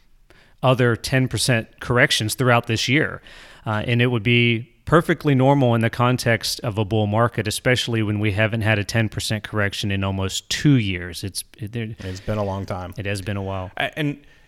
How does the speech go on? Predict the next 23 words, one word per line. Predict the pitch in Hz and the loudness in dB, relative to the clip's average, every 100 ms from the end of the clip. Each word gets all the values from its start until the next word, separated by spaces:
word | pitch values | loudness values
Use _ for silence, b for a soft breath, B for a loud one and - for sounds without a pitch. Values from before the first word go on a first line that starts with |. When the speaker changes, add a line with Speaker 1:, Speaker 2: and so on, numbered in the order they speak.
| b | b
Speaker 2:
you | 120 | 0
know, | 107 | 2
so | - 131 117 - - - | 4 4 4 -4 -20 -14
we've | 123 127 123 | -4 -2 0
heard | - 127 123 113 | 2 2 2 2
and | 113 110 107 107 101 95 | -2 -2 -4 -6 -8 -6
read, | 104 110 110 107 | -2 0 0 0
and | 107 | -2
you've | 104 - | -2 0
probably | 110 107 | 0 0
seen | 98 - 110 107 107 107 - | -2 -2 -4 -2 -4 -6 -8
headlines | - 123 110 107 110 107 | -4 -2 -2 -2 -4 -4
and | 101 | 2
pundits | 151 156 139 - | 2 2 -2 0
talking | 135 123 123 | -2 -2 -4
about, | 117 120 117 113 | -2 -2 -2 -2
all | |
right, | 117 113 110 | 0 0 0
well, | 107 117 110 104 | 0 2 0 -2
what | 113 135 - | 2 2 4
caused | 151 131 123 113 | 2 4 2 -2
this? | 117 117 113 - | -4 -4 -4 -6
And, | 113 107 107 | -6 -6 -8